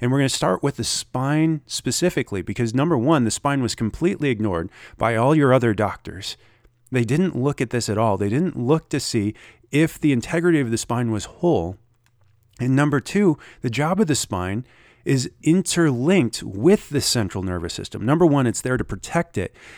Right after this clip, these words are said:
But number two, it also, its movement and its protection of the spinal cord actually contributes to the function of the central nervous system. So she said, "How are we gonna do that?" And I said, First, we're gonna start with your posture.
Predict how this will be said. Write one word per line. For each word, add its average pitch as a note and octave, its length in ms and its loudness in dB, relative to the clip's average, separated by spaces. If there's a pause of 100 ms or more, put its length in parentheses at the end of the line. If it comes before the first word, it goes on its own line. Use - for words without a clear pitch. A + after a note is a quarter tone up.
(160)
But C3 100 4
number C3+ 240 4
two, G3 420 4
it A#2+ 100 -2
also, C3+ 440 0
its C#3+ 280 -2
movement B2 720 4
and A2 160 -6
its B2+ 140 -4
protection C3+ 500 -4
of D#3+ 200 -2
the F3+ 80 2
spinal A2+ 300 -2
cord A2 220 -4
actually B2+ 320 -4
contributes C3 640 0
to A3 340 2
the D#3+ 120 0
function A2 420 -4
of A#2 160 -6
the A#2+ 80 -2
central A#2+ 320 -2
nervous D#3 320 4
system. - 400 -12 (1400)
So - 140 -6
she - 140 -8
said, G2+ 220 -8
"How A2 180 -4
are A#2 60 -2
we B2+ 80 2
gonna C3+ 180 0
do E3+ 200 2
that?" A2 180 -2
And G2+ 80 -10
I G2+ 40 -8
said, A#2 240 -2
First, - 280 -8
we're C#3+ 80 -4
gonna C#3 100 -2
start - 240 -4
with A#2+ 120 -4
your B2 100 -2
posture. - 480 -4